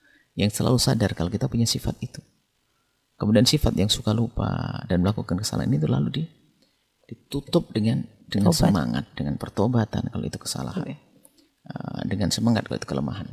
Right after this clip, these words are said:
Speaker 1: Ya manusia. Kemudian apa? Manusia nggak ada yang sempurna.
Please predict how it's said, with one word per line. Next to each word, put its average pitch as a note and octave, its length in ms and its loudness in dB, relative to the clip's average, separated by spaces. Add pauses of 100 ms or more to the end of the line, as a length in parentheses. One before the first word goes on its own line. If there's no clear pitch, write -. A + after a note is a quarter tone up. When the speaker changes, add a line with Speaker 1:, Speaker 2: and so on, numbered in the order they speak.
(220)
Speaker 1:
Ya A2 120 -2
manusia. E3+ 480 2 (920)
Kemudian G#2+ 320 4
apa? - 360 0
Manusia F#3 360 4
nggak E3 120 2
ada C#3 80 4
yang B2 100 2
sempurna. - 420 -4